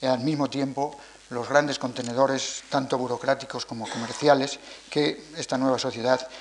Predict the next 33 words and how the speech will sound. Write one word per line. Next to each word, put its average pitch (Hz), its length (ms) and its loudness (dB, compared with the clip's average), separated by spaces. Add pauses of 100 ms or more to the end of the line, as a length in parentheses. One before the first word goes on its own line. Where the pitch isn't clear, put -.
(140)
estaba 131 300 6
planteando 131 800 0
al 135 260 0 (600)
tener 127 260 -2
que 131 100 -4
alojar 120 460 0 (220)
estas 123 260 -4
grandes 127 340 0
masas, 120 460 -2 (320)
eh, 117 340 -8
ur-, 131 300 -6 (100)
en 123 160 -6
las, 120 160 -4
estas 123 220 -4
grandes 127 300 -6
masas 127 320 -2
de 127 60 -10
la 113 100 -4
sociedad 117 420 -2 (300)
industrial 127 680 -4
en 131 120 -6
los 117 140 -6
centros 113 320 -6
urbanos. 107 480 -10 (600)
Estas 165 240 6
relaciones 143 640 4 (520)
reflejan 151 420 2
en 127 80 0
la 123 80 0
arquitectura 127 500 -2
un 135 140 2
hecho 139 180 -4
significativo, 117 760 -8